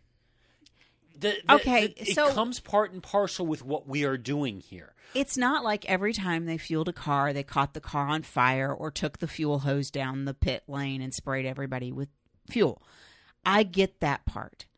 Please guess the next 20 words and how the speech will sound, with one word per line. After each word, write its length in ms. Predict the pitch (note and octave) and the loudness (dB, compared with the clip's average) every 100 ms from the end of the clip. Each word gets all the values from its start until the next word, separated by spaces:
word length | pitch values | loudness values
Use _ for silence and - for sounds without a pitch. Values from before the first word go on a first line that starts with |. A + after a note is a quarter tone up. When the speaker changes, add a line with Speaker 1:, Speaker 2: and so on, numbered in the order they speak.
| _ _ _ _ | _ _ _ _
Speaker 2:
But 200 | D#3+ F3+ - | 0 2 4
that's 280 | B3+ G4 - - | 2 2 -2 0
only 420 | G#3+ D4+ D#4+ A#3+ | 2 4 2 0
one 400 | F#3 F3 G#3 A#3 | -2 0 2 2
part 340 | G#3 - C4+ A#3+ | -2 -4 -2 0
of 80 | F#3+ | -2
the 80 | |
reason 320 | F3 F3+ G3 F3 | -2 -4 -4 -6
why 140 | E3+ | -4
they, 180 | E3 D#3 - - | -4 -4 -8 -10
they 360 | E3 E3+ D#3+ D#3+ _ _ _ _ _ - | 0 2 0 -4 _ _ _ _ _ -4
shelved 520 | - A#3+ B3+ F#3 D#3+ | 4 6 6 4 0
refueling. 560 | D#3 D3+ - C#3 F3+ - - - _ | -4 -4 -2 -2 -2 -8 -20 -20 _
Speaker 1:
Th-, 200 | E3 D3+ B2+ | -4 -4 2
there 140 | D#3+ | 4
were 200 | D3+ D3 - _ - | 4 2 -2 _ -8
two 320 | - A#3 A#3 | -4 0 -2
really 580 | B2+ G#2+ A#2 C#3 C#3 D3 | -4 -6 2 4 4 0
big 360 | G2+ A#2+ A#2 | -4 -4 -2
reasons. 840 | G#2 G#2 C3+ A2 F2 - - - - | -4 -2 -2 -2 -8 -16 -14 -12 -14